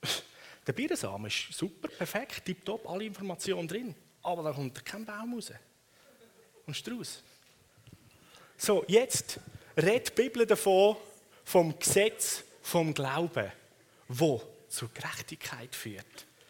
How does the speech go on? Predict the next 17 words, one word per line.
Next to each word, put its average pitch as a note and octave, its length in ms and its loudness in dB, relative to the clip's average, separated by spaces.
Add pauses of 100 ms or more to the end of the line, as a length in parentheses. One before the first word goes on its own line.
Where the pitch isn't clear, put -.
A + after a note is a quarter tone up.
(360)
<laughs> - 1160 -8
Was G#3+ 340 2
um G#3+ 120 -2
alles A3+ 260 0
in G3+ 100 -4
der F3+ 140 -2
Welt, G#3+ 440 -4 (320)
wenn G3+ 380 -2
wir A#3+ 140 0
Leute G#3+ 380 -4
immer A3 300 -2 (260)
auf E3 180 -4
die F3+ 100 -6
Lüge G3+ 200 -4
vom D#3 240 -6
Teufel F#3 340 -4
hören, F3 380 -2